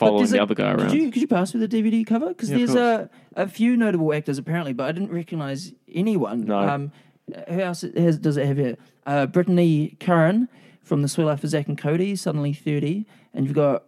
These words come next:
Speaker 2: Rin Sanborn from High School Musical one, two, and three. McCall Clark from High School Musical two.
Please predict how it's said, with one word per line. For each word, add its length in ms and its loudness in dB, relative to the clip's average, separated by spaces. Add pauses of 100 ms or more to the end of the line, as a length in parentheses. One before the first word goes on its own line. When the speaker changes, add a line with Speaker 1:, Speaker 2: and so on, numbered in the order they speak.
(120)
Speaker 2:
Rin 520 0
Sanborn 800 -2 (840)
from 180 -2
High 140 -4
School 180 -6
Musical 240 -2
one, 160 0
two, 100 -6
and 140 -2
three. 340 -4 (240)
McCall 460 0
Clark 400 -2
from 120 2
High 100 2
School 160 -4
Musical 320 -4
two. 400 0